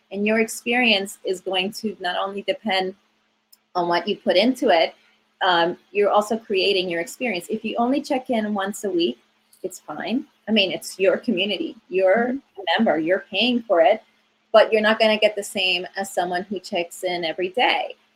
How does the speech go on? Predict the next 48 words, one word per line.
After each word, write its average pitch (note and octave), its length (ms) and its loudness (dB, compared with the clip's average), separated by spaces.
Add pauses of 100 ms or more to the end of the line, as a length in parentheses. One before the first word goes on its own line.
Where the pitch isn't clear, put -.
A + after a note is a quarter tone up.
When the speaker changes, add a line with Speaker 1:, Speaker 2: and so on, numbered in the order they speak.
(140)
Speaker 1:
If G3 160 -4
you A3 100 2
never A3+ 280 6
say A#3 260 0
anything C4 540 -2 (180)
and A3 160 0
you G#3+ 80 -2
just A3 260 -2 (140)
read A3 460 -2 (380)
and G#3 140 -4
consume A3 520 -4
content, C4 500 -2 (1200)
that's A3+ 240 4
fine. F3 460 2 (220)
I G#3+ 40 -2
mean, G#3+ 160 2
I'm G3 100 -2
not A3 180 -2
ju-, A3 220 2
you, A3 180 -4
you A#3 140 0
do C#4+ 140 -2
what A#3+ 200 0
you A3+ 100 0
want G#3 280 0
with G3 140 -6
your F3+ 160 0
membership, G#3 640 0 (320)
but - 140 0
you're G#3+ 100 0
not G#3 180 2
gonna G#3+ 180 -2
have G3 280 -2
the F#3+ 60 -12
same F3+ 220 -12
experience G3+ 600 -4
as - 120 -8
someone F3 240 -8
who's G3+ 160 -8
always E3+ 240 -6
talking. C4+ 460 -4
And B3 100 0
the C4 40 0
same C4+ 200 0
thing, D4+ 180 0
if G3+ 140 -6
you're - 180 -2
always G#3+ 600 2